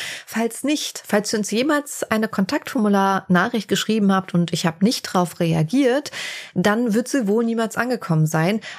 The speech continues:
Also das nur an der Stelle. Vielleicht ist es wirklich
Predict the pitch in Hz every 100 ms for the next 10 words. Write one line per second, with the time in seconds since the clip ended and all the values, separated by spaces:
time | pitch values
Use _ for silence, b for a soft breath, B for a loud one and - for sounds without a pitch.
0 | B 196 214 240 240 - 214 226 226 -
1 | 196 190 196 233 - 214 240 247 - -
2 | 226 311 311 285 - 247 254 254 240 -